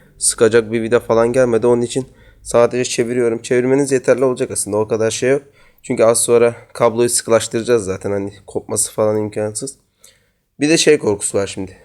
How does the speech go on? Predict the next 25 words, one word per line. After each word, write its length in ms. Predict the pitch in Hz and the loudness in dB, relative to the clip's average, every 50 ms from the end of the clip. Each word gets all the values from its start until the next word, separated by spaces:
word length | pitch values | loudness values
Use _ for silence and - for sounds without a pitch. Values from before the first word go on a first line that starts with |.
| _ - | _ -14
Şu 200 | - - - - | -12 -10 -10 -2
kablo 560 | - 139 139 135 113 117 131 147 170 - - _ _ _ _ _ _ _ _ _ _ _ _ _ _ _ _ _ _ _ _ _ _ | 2 2 2 2 2 0 -2 -2 -2 -6 -12 _ _ _ _ _ _ _ _ _ _ _ _ _ _ _ _ _ _ _ _ _ _
tele 300 | - 123 123 127 131 120 | -2 2 4 4 4 4
değince 340 | 127 123 120 120 117 110 135 | 4 4 4 2 2 2 4
yok 360 | 135 131 123 120 110 - 85 | 4 6 4 4 2 2 -4
işte 260 | 98 - - 104 101 | -8 -8 -8 -8 -8
kısa 280 | - - - 120 110 101 | -6 -2 0 0 2 2
devre 240 | 104 104 101 98 101 | 2 0 0 0 -2
falan 300 | - - 107 107 104 101 | 0 2 2 4 4 2
olur 180 | 101 95 101 | 0 -4 -4
mu? 100 | 107 117 | -2 -2
Öyle 160 | 120 120 120 120 | 0 0 -2 -4
bir 40 | |
şey 180 | 113 - 135 123 | -2 2 4 4
olmaz. 420 | 117 107 101 101 101 107 - - - _ _ - - - - _ _ _ _ _ - - | 4 4 2 -2 -4 -6 -8 -12 -18 _ _ -20 -20 -20 -20 _ _ _ _ _ -14 -10
Onu 260 | 120 104 104 104 104 | -8 -4 -4 -4 -2
söylemek 460 | - - - 110 104 104 104 104 101 | -4 -4 -2 -2 -2 0 -2 -2 -4
istedim. 360 | - - - 110 101 104 120 - _ - - - - _ _ _ _ _ _ _ _ - - _ _ _ _ _ | -6 -10 -10 -8 -6 -6 -8 -8 _ -20 -20 -20 -20 _ _ _ _ _ _ _ _ -20 -20 _ _ _ _ _
Şunu 100 | - 113 | -16 -16
şöyle 240 | - - 123 120 120 98 | -14 -12 -12 -10 -8 -8
ortaya 280 | 92 95 - 104 92 | -10 -8 -10 -10 -10
getirelim. 460 | 90 92 - 113 104 90 98 107 110 - _ _ _ _ _ _ _ _ _ _ _ _ _ _ _ _ _ _ _ _ _ | -10 -12 -14 -14 -12 -12 -12 -12 -14 -18 _ _ _ _ _ _ _ _ _ _ _ _ _ _ _ _ _ _ _ _ _
Şöyle 440 | - - 123 120 110 117 117 107 - - - _ _ _ _ _ _ _ _ _ _ _ - - - | -2 2 2 4 4 4 2 2 0 -6 -20 _ _ _ _ _ _ _ _ _ _ _ -20 -16 -8
çıkışa 440 | - - - - - - 143 135 131 | -6 -6 -4 -2 2 2 4 4 6
doğru. 340 | 123 113 110 110 120 131 | 6 6 6 4 2 0